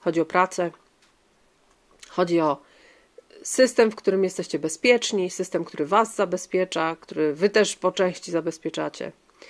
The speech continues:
Chodzi o coś wypracowanego przez długi czas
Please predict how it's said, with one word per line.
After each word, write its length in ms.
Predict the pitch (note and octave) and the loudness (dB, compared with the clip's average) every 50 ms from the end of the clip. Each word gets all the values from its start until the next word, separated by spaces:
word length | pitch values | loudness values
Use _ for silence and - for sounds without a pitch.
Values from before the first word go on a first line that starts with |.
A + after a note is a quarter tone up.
| - - - | -20 -20 -4
Chodzi 200 | - - B3+ A#3 | 0 2 4 4
o 60 | A3+ G#3+ | 4 2
coś 160 | - F3 D#3+ | 2 -2 -4
wypracowanego 1000 | E3 D3+ - D#3+ D#3 D3+ - D3+ C3 D3 C3+ D3+ F#3 G3+ G3 F3+ E3+ D#3+ D#3 D#3+ - _ _ _ _ _ _ | -4 -4 -2 -4 -4 -4 -4 -6 -4 -2 0 0 0 0 2 0 0 -2 -2 -6 -10 _ _ _ _ _ _
przez 180 | - E3 D#3 C#3+ | -6 -6 -6 -2
długi 340 | - E3+ F#3+ F#3+ F#3+ F#3 | -2 -2 -2 -2 -4 -6
czas 440 | - - E3+ D#3+ D#3+ - - - - | -4 -2 -2 -2 -2 -6 -10 -18 -20